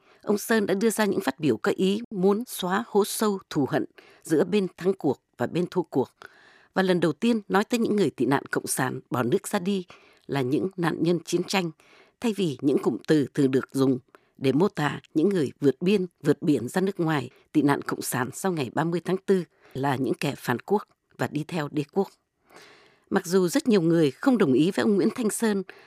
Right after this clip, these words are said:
gán cho họ cái nhãn nạn nhân chiến tranh vì cho rằng họ không phải là nạn nhân vì chiến tranh lúc đó đã chấm dứt,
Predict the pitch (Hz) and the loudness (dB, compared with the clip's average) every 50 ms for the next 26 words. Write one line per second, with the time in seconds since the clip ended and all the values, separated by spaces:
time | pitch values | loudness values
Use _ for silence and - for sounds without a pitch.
0 | _ _ - 202 196 240 262 - 254 233 - 208 - - - 240 220 208 196 - | _ _ 0 2 2 2 2 0 -2 0 0 -2 -2 0 0 0 2 4 2 2
1 | - 233 - _ - 175 175 156 - - 156 180 196 208 185 - - 196 208 - | 2 -2 -6 _ -4 -2 -2 0 0 4 4 6 6 4 2 0 0 0 0 0
2 | - 214 202 185 170 _ - - - - - - - - 185 160 - 254 233 - | 0 -2 -2 -2 -6 _ -12 -20 -20 -20 -20 -14 -4 -4 -2 0 0 -2 -2 0
3 | - 180 151 117 - _ - - - - - - - - 233 - - - 143 117 | 0 0 0 0 -4 _ -10 0 0 0 0 0 -4 -4 -4 -4 -2 -4 -2 -2
4 | 120 131 143 143 - - 175 208 208 196 - - - _ _ - _ _ - 156 | -2 0 0 0 0 0 0 0 0 0 -4 -8 -20 _ _ -20 _ _ 0 0
5 | 147 - - - 170 190 - 226 214 202 185 _ _ - 202 240 - - - 175 | 0 0 0 -2 -2 -2 -2 -2 -2 -2 -2 _ _ -4 -4 -4 -2 0 0 2
6 | 175 175 208 - _ - - - - - 208 208 196 - 233 | 2 2 -2 -4 _ -4 -2 -2 0 0 0 0 0 -2 -4